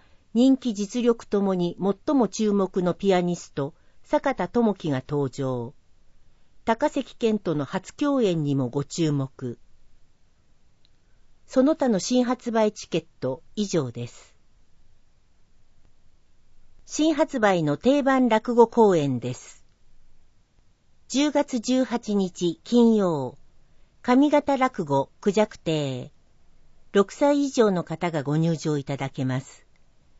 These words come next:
十九時十五分開演。亀戸文化センター和室。全席自由。一般二千五百円。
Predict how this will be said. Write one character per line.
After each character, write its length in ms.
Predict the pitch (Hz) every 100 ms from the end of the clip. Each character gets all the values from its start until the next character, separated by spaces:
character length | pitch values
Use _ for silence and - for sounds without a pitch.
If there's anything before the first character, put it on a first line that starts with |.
| _ _ _ -
十 220 | 262 311
九 140 | - 190
時 160 | 160
十 240 | - 262 254
五 120 | 190
分 280 | - 139 131
開 420 | - 147 139 127
演。 340 | 127 127 127 - - - - - - -
亀 400 | 233 240 285 262
戸 100 | 180
文 200 | 208 220
化 140 | 220
セ 180 | 214 214
ン 100 | 175
タ 500 | - 135 131 120 113 -
ー 40 | 165
和 120 | 165
室。 500 | - - 151 143 147 - _ _ _ _ _ -
全 260 | 214 294
席 280 | 269 190 -
自 180 | 135 160
由。 440 | 156 156 135 127 - - - - -
一 160 | 202 - -
般 340 | 214 196 190 196
二 140 | 208
千 300 | - 294 240
五 120 | 156
百 340 | 143 170 - 147
円。 340 | 127 120